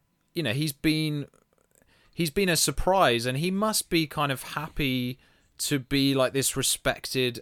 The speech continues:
elder gentleman in the league who can do some crazy stuff, who's got a really cool nickname, which comes out of doing amazing things.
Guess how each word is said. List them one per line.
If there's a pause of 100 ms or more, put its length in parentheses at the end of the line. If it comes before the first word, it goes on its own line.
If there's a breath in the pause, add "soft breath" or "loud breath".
elder
gentleman
in
the
league
who
can
do
some
crazy
stuff,
who's
got
a
really
cool
nickname, (400 soft breath)
which
comes
out
of
doing
amazing
things.